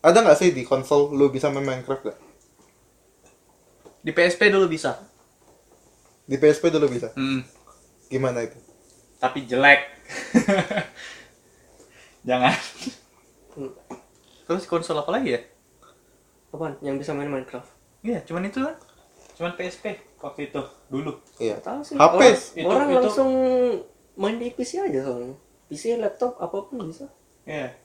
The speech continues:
Speaker 1: Hmm.
Speaker 2: itu pun
Speaker 3: Biar,
Speaker 2: ini.
Speaker 3: biar laptop-laptop jadul yang masih pakai X P aja masih bisa.
Speaker 1: Biasa gua liat orang main Minecraft sih di iPad gitu, kalau nggak di H P.
Speaker 3: Hmm. H P itu yang kayak tadi Raka bilang, itu yang light version.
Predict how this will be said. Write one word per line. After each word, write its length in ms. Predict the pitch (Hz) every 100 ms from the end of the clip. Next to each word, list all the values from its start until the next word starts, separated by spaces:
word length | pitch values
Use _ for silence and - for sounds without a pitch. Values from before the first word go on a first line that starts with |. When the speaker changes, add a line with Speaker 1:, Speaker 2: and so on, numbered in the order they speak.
| -
Speaker 1:
Hmm. 160 | 117
Speaker 2:
itu 220 | - 147 165 -
pun 80 | 208
Speaker 3:
Biar, 200 | 202 240
Speaker 2:
ini. 160 | 226 - - 185 175
Speaker 3:
biar 240 | - 185 208 214
laptop-laptop 560 | 214 214 208 202 202 180
jadul 240 | 196 208
yang 80 | 208
masih 240 | 202 214 208
pakai 240 | 196 214 202
X 80 | -
P 160 | 262
aja 160 | 277 427
masih 240 | 440 254
bisa. 240 | 139 127 127 _ - - _ _ _ _ _ - - - _ _ _ _ -
Speaker 1:
Biasa 240 | 160 240
gua 160 | 226 214
liat 160 | 220
orang 320 | 170 180 185
main 160 | 175 175
Minecraft 480 | 170 165 165 175 -
sih 120 | 220
di 140 | 151 135 135
iPad 360 | 127 127 147 -
gitu, 200 | 123 120 - -
kalau 240 | 135 131
nggak 160 | 143 139
di 480 | 127 123 123 120 120
H 40 | - 127
P. 20 | 123 - - - _ _
Speaker 3:
Hmm. 200 | 165 143 - - _ _ _
H 60 | 156
P 20 | 196
itu 160 | 285 415
yang 80 | 240
kayak 320 | 139 139 -
tadi 160 | 139
Raka 240 | 139 135 135
bilang, 400 | 127 147 180 175 _ _
itu 160 | 143 202
yang 160 | 208
light 160 | 208 208
version. 480 | - 202 - 151